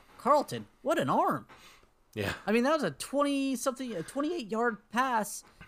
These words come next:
Speaker 1: and he's catching it in the punt formation, so it's probably more like forty yards downfield. And that,
Speaker 2: Probably, yeah.
Speaker 1: it was on a laser straight to him.
Speaker 2: And it didn't look like he, I mean, Cam Newton wishes he had an arm like that right now. <laughs> Like, that was,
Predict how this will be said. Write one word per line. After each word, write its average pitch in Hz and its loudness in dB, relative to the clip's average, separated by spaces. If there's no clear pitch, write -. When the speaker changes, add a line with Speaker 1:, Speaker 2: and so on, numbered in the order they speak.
Speaker 1:
and 240 4
he's 277 0
catching 240 2
it 170 -2
in 226 0
the 180 0
punt 226 -4
formation, 170 -4
so 175 -4
it's 160 -4
probably 240 0
more 196 -6
like 151 -2
forty 247 0
yards 214 4
downfield. 202 0
And 165 -2
that, 190 -4
Speaker 2:
Probably, 120 4
yeah. 135 0
Speaker 1:
it 262 6
was 339 0
on 160 2
a 127 -2
laser 202 0
straight 202 -2
to 403 0
him. 120 -10
Speaker 2:
And 95 -2
it 92 -4
didn't 131 4
look 131 4
like 123 6
he, 117 -2
I 104 0
mean, 95 -2
Cam 110 2
Newton 107 -2
wishes 101 0
he 82 -4
had 78 -2
an 78 -6
arm 76 -4
like 76 -10
that - -10
right - -2
now. 320 4
<laughs> - 2
Like, - 0
that - 6
was, - -2